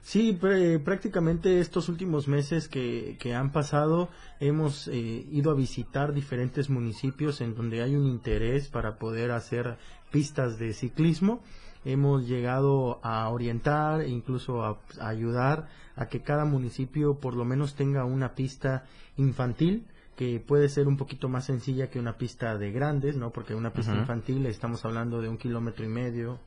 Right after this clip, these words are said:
Speaker 1: alrededor, y una pista para grandes, juveniles y mayores, pues ya estamos hablando de cuatro o cinco kilómetros, ¿no? Entonces, al menos que cada municipio tenga una pista infantil.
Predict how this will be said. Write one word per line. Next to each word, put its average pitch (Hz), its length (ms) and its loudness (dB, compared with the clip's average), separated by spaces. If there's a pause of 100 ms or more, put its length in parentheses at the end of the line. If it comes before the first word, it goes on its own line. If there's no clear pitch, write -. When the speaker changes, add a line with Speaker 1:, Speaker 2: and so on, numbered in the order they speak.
(280)
Speaker 1:
alrededor, 120 540 2 (600)
y 139 120 6
una 151 180 6
pista 151 340 2
para 139 200 4
grandes, 143 400 4
juveniles 127 460 -2
y 127 100 -2
mayores, 135 420 4
pues 123 160 -6
ya 110 80 -2
estamos 120 320 -4
hablando 113 300 -2
de 107 100 -2
cuatro 117 320 -4
o 110 40 -8
cinco 107 260 -6
kilómetros, 120 580 -4
¿no? 110 160 4
Entonces, 120 460 -2 (380)
al 127 120 2
menos 151 300 6
que 131 220 2
cada 147 180 4
municipio 143 440 0
tenga 139 220 0
una 135 180 0
pista 135 280 -4
infantil. 127 540 0